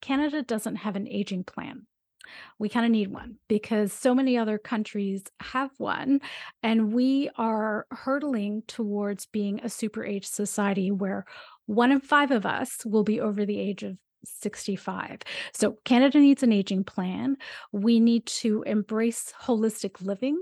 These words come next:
so what we're calling three sixty living models. We need to connect communities because there's amazing work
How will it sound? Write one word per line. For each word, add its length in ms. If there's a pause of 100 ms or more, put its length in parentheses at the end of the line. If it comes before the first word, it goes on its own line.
so 180
what 220
we're 320
calling 440
three 240
sixty 360
living 400
models. 580 (380)
We 80
need 100
to 80
connect 300
communities 640
because 540 (180)
there's 200
amazing 600
work 240